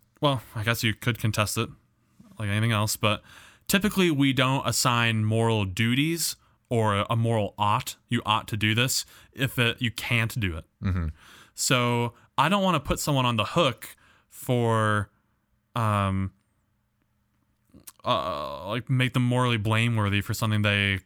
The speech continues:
Speaker 1: could not have done.
Speaker 2: Yeah. That's, yeah,
Speaker 1: I
Speaker 2: fair.
Speaker 1: mean, right?
Speaker 2: Yeah, yeah, that, that's
Speaker 1: Like,
Speaker 2: fair.
Speaker 1: uh, s-, a little kid drowned in a well in India.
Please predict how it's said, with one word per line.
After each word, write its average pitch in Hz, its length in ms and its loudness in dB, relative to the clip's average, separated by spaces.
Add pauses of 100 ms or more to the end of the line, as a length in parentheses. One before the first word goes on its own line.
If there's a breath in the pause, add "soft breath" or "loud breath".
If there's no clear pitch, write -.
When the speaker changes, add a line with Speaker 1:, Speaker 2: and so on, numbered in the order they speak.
Speaker 1:
could 127 240 0
not 104 240 2
have 104 200 -2
done. 95 300 0 (200)
Speaker 2:
Yeah. 87 240 2 (1000 soft breath)
That's, - 260 -2 (160)
yeah, 113 180 2
Speaker 1:
I 135 120 2
Speaker 2:
fair. 127 100 4
Speaker 1:
mean, 104 80 -2 (140)
right? 127 300 2
Speaker 2:
Yeah, 135 120 4
yeah, 98 180 2
that, 101 120 0
that's 98 160 0
Speaker 1:
Like, 139 120 4
Speaker 2:
fair. 101 220 0
Speaker 1:
uh, 127 400 2
s-, - 240 -2
a 127 300 2
little 139 340 2
kid 135 540 -2
drowned 123 500 2
in 120 160 0
a 117 100 2
well 107 460 2
in 110 180 -2
India. 98 500 -2